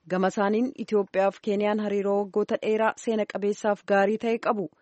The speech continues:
Biyyoota Afrikaa keessaa falmii daangaa kan hin qabaan firummaa dhiigaa kan qaban aadaaf gosaan uummata hidhata qabu ta'uu isaaniillee ibsaniiru. Haa ta'u malee akkuma firummaa isaanii immoo naannoo daangaa irratti fayyadama qabeenyaaf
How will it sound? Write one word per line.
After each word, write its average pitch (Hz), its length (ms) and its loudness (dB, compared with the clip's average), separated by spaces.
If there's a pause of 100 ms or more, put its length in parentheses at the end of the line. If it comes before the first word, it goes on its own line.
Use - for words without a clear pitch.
(420)
Biyyoota 190 340 4
Afrikaa 196 380 0
keessaa 202 360 -2
falmii 185 340 0
daangaa 196 440 2
kan 202 160 -2
hin 190 180 -2
qabaan 220 420 2 (520)
firummaa 254 440 6
dhiigaa 208 380 2
kan 208 200 -2
qaban 226 320 0 (220)
aadaaf 175 460 2
gosaan 175 360 0
uummata 196 420 -2
hidhata 220 340 -4
qabu 202 260 -2
ta'uu 185 200 -2
isaaniillee 202 500 0
ibsaniiru. 226 460 0 (220)
Haa 165 220 -4
ta'u 196 200 -2
malee 208 280 0 (440)
akkuma 262 380 2
firummaa 196 400 2
isaanii 214 320 2
immoo 240 240 2
naannoo 214 380 4
daangaa 214 320 4
irratti 220 280 0
fayyadama 208 480 0
qabeenyaaf 196 580 0